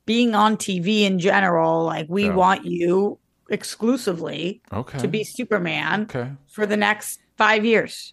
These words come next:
Speaker 2: Okay, so you, you think it is, Superman is the reason he's no longer The Witcher?
Speaker 1: I do. I don't know that Man of Steel is the reason, but I
Speaker 2: Yeah.
Speaker 1: think Superman.
Speaker 2: Superman
Speaker 1: I
Speaker 2: in
Speaker 1: feel
Speaker 2: general?
Speaker 1: like,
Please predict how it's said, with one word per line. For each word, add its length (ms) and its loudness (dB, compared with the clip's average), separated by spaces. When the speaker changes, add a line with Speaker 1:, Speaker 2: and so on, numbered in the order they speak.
Speaker 2:
Okay, 220 2
so 140 -2
you, 300 -4
you 240 2
think 220 -2
it 100 -2
is, 400 0
Superman 480 2
is 100 -4
the 100 -2
reason 500 -2
he's 200 -4
no 100 0
longer 280 -4
The 80 -8
Witcher? 400 -12
Speaker 1:
I 160 4
do. 320 2
I 120 4
don't 180 2
know 100 2
that 160 2
Man 340 0
of 120 -8
Steel 760 -2
is 240 -4
the 100 -4
reason, 520 -8
but 140 -2
I 80 4
Speaker 2:
Yeah. 60 0
Speaker 1:
think 220 -6
Superman. 600 -8
Speaker 2:
Superman 260 0
Speaker 1:
I 40 4
Speaker 2:
in 80 0
Speaker 1:
feel 220 0
Speaker 2:
general? 80 4
Speaker 1:
like, 280 0